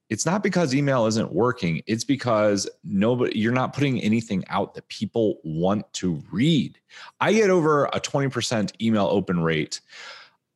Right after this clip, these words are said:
I'm not gonna share what I do, though. Instead, I am going to give it to our guest, Rob Fortier. Rob, welcome to the show. How are you today?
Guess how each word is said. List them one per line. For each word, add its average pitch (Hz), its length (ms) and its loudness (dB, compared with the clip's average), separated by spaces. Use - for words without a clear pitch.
I'm 190 140 2
not 160 160 2
gonna 107 160 0
share 82 560 0
what 87 280 0
I 92 180 2
do, 76 220 0
though. 67 420 0
Instead, 104 540 2
I 110 180 0
am 131 160 2
going 95 240 2
to 90 120 -4
give 90 180 2
it 92 140 0
to 90 360 0
our 82 200 0
guest, 76 680 -2
Rob 110 360 2
Fortier. 87 680 2
Rob, 98 280 2
welcome 120 300 4
to 135 60 4
the 113 60 4
show. 87 240 4
How 135 340 2
are 98 180 2
you 98 100 4
today? 62 360 -4